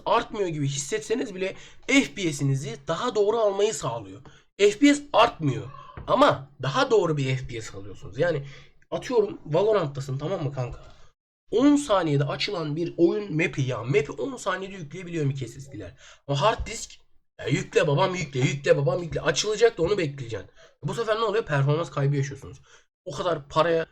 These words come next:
veriyorsunuz. Bir sisteme on dört bin, on beş bin lira para veriyorsunuz. Hard disk kullanıyorsunuz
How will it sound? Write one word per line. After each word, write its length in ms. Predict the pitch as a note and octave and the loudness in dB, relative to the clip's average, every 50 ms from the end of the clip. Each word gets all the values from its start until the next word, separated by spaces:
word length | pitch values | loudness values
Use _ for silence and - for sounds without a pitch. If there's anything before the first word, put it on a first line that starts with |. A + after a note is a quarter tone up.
| _ _ - | _ _ 4
veriyorsunuz. 420 | C#3+ C#3 C3+ B2 C3 C3+ B2+ B2+ | 6 6 6 6 2 0 -2 -2
Bir 60 | C#3 | 0
sisteme 240 | C#3+ C#3 - C#3 B2+ | -2 -2 -2 -4 -2
on 180 | C#3 E3+ F3+ E3 | -2 -2 -2 -2
dört 180 | D3+ C#3 C#3 | -2 -2 -2
bin, 60 | C3+ C3+ | -2 -2
on 140 | D#3+ E3+ | -2 -2
beş 160 | D#3+ D3+ C#3+ C#3+ | -4 -4 -4 -2
bin 40 | |
lira 120 | C3+ B2 C3 | -2 -2 -2
para 240 | - D3 E3 F#3+ F#3+ | 0 0 0 0 0
veriyorsunuz. 320 | E3+ D#3 C#3+ D3 F#3 F#3 - | -4 -4 -4 -6 -10 -12 -16
Hard 460 | - - - - - F#3+ G#3 G3+ - | -18 -20 -12 -4 0 0 0 0 -2
disk 200 | D#3+ C#3 C#3 C#3 | -10 -12 -12 -10
kullanıyorsunuz 680 | D#3 E3 F3 F3+ G3 G#3+ A3 G#3 - G#3 A3 A3 F#3 | -8 -6 -6 -6 -4 -4 -6 -6 -6 -6 -8 -8 -10